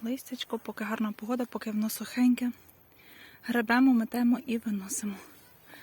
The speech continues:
Ось, поки, поки є гарна погода і поки не треба готувати їсточки, треба користуватися моментом. З понеділка, дасть Бог, відновиться навчання і все буде в нас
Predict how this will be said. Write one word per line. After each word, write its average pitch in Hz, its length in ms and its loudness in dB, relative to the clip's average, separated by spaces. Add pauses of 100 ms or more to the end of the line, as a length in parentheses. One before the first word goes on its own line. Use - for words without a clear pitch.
(840)
Ось, 220 400 0 (720)
поки, 240 340 0 (260)
поки 247 300 -2
є 226 120 0
гарна 220 280 -2
погода 247 400 -2
і 226 100 -2
поки 226 400 -6 (880)
не 226 120 0
треба 220 300 0
готувати 208 460 -4
їсточки, 220 440 -6
треба 226 260 -8
користуватися 240 720 -8
моментом. 285 580 2 (2250)
З - 40 -18
понеділка, 247 520 0
дасть 226 280 -2
Бог, 226 200 0
відновиться 226 460 0
навчання 240 600 2
і 240 40 -4
все 233 300 -6
буде 220 180 -4
в 226 120 0
нас 214 400 -4